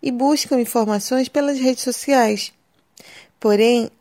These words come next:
essa é uma forma de prospecção muito trabalhosa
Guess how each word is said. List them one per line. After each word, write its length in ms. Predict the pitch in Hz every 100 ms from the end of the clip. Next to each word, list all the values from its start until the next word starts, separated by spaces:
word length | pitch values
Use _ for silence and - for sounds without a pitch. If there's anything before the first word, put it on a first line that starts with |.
| _
essa 440 | 254 311 339 -
é 140 | 269 247
uma 400 | 240 233 226 220
forma 440 | - 226 240 247
de 80 | 220
prospecção 920 | - 214 - 214 _ - - 233 240
muito 720 | 233 226 226 247 277 403 -
trabalhosa 800 | 240 220 190 180 175 165 160 170